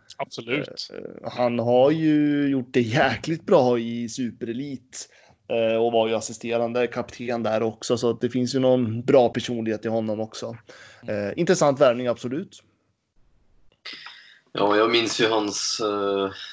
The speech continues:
Speaker 3: S H L-mål där borta mot H I, för jag var ju på plats där.
Speaker 1: Ja, just det.
Speaker 3: Han, eh, kom direkt från utvisningsbåset och, eh, gjorde ett jäkligt snyggt mål i friläge där.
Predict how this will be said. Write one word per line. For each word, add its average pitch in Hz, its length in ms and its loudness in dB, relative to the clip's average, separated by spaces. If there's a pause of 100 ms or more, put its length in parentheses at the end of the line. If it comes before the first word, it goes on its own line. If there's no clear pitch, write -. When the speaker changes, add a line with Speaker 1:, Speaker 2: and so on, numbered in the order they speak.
(460)
Speaker 3:
S - 240 -6
H 107 100 2
L-mål 101 380 -2
där 95 240 0 (180)
borta - 280 -8
mot 98 180 -4
H 101 300 2
I, 104 40 0
för 101 160 -4
jag 101 120 2
var 98 100 0
ju 98 60 0
på 101 160 -2
plats - 720 -2
där. 95 220 -2
Speaker 1:
Ja, 101 80 -4
just - 200 -14
det. 135 160 -20
Speaker 3:
Han, 92 520 -8
eh, 92 340 -8 (840)
kom 98 240 -4
direkt 95 260 2
från 104 160 -2
utvisningsbåset 98 1200 -4
och, - 400 -6
eh, 92 380 -2 (1300)
gjorde 87 380 -6
ett - 240 -8
jäkligt 82 540 -2
snyggt - 360 -8
mål 101 300 -2
i 101 180 -2
friläge 95 600 0
där. 104 260 -10